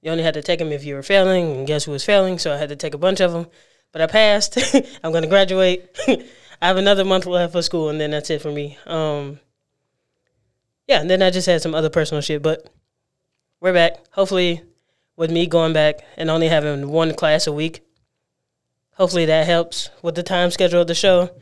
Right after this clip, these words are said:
Otherwise, instead of just missing weeks, we're just gonna go to posting one every two weeks. That way, I know for sure I can get it in in two weeks.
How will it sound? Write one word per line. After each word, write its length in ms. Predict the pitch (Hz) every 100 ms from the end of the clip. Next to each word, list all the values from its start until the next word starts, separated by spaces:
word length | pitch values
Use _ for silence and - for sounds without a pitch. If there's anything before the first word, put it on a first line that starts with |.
| _ _ _ _ _ _ _ _
Otherwise, 380 | 196 196 185 175
instead 280 | 170 170 175
of 100 | 160
just 180 | 165 156
missing 400 | 165 170 175 170
weeks, 220 | 165 -
we're 100 | 165
just 240 | 156 156
gonna 160 | 160 151
go 180 | 151 151
to 140 | 151
posting 320 | 147 151 160
one 140 | 151 147
every 160 | 143
two 200 | 135 180
weeks. 440 | 139 143 - - - _ _ _ _ _ _ _ _ _
That 140 | 170 165
way, 300 | 156 147 156
I 80 | 160
know 160 | 160 151
for 140 | 147
sure 320 | - 160 139 -
I 60 | 143
can 140 | 160
get 160 | 160 147
it 140 | 143
in 160 | 143 139
in 120 | 131
two 140 | -
weeks. 380 | 139 139 - -